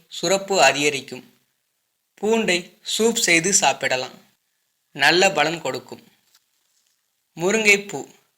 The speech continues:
முருங்கைப்பூ உணவில் சேர்த்து வந்தால் டெஸ்டோஸ்டிரான் ஹார்மோன்கள் அதிகரிக்கும். பத்து முருங்கைப்பூ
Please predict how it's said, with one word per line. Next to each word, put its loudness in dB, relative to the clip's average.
முருங்கைப்பூ 0
உணவில் 2
சேர்த்து 2
வந்தால் -2
டெஸ்டோஸ்டிரான் 2
ஹார்மோன்கள் 0
அதிகரிக்கும். -2
பத்து -2
முருங்கைப்பூ 0